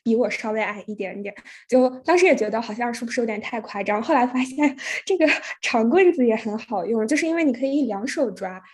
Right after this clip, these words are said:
而且配那个特别特别大二十四乘三十六的海报，就相当好用。对，就不要害怕买太大了或者怎么样，就是到了现场没有任何人会嫌你的牌子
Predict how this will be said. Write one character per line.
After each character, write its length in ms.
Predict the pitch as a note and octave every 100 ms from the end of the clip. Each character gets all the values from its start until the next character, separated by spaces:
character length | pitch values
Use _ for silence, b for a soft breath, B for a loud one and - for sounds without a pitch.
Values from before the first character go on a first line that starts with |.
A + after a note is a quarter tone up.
| b
而 120 | - C#4
且 180 | C4+
配 220 | B3 - C4+
那 120 | C4
个 120 | A#3+
特 200 | A#3+ E4+
别 120 | A#3
特 180 | A3 D4
别 100 | A3
大 160 | G#3+ A#3+
二 160 | A#3+ B3
十 120 | A3+
四 160 | -
乘 300 | A#3+ - G3+
三 200 | G#3+ A3+
十 160 | B3 B3
六 180 | A3 G#3+
的 140 | G#3
海 220 | A3 - G3+
报， 260 | G3+ G#3+ G#3+ B B
就 340 | A#3+ A3 A3+
相 300 | - C#4+ C#4+
当 180 | C#4 C#4+
好 260 | C#4+ G#3+ G3
用。 240 | G#3+ - b b b -
对， 180 | G#3+ A3+
就 220 | C#4+ C#4
不 120 | A#3
要 200 | A#3 D#4
害 240 | E4+ F4 D#4
怕 180 | D#4+
买 200 | C#4 A#3
太 260 | - - B3+
大 240 | B3 A#3
了 160 | G#3 A3
或 160 | G#3 G#3
者 240 | G3+ G3
怎 140 | G3
么 80 | G3
样， 160 | G3+ G#3
就 80 | C#4+
是 160 | C#4
到 160 | D#4 D#4
了 80 | D4
现 200 | E4 D4
场 280 | C4+ A3 B
没 140 | - A#3
有 60 |
任 220 | B3 C4 C4
何 120 | B3
人 160 | G3+
会 120 | G3+ G#3+
嫌 280 | G#3+ G3
你 80 | G3+
的 240 | G3 F#3+ F#3
牌 200 | -
子 60 | -